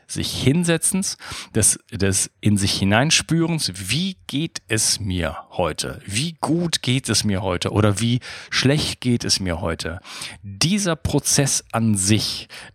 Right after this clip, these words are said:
das ist meiner Meinung nach der wahre Nutzen von dem Journal. Und das kennt wahrscheinlich jeder auch, der ein Tagebuch führt. Das hat natürlich einen ähnlichen Effekt, aber hier geht es wirklich um Gesundheitsparameter. Und das,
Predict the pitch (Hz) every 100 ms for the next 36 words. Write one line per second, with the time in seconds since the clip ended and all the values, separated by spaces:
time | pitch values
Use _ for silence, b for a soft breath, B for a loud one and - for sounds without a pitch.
0 | - 139 160 - - 139 - - 95 107
1 | 139 131 110 101 104 - - 85 80 -
2 | - 120 151 147 123 123 - - 113 -
3 | 101 98 98 - 80 82 95 160 - _
4 | _ _ _ _ _ _ _ - B B
5 | B B 98 98 - - 135 117 - 107
6 | 90 98 120 95 - - 87 85 92 113
7 | 135 139 - - 143 160 170 - - 110
8 | 98 - 101 - - 101 117 139 - -
9 | 151 - 104 98 - 143 - 123 - -
10 | - - 113 - 107 104 B B B 95
11 | 87 113 147 147 - 131 127 135 147 135
12 | 131 107 98 -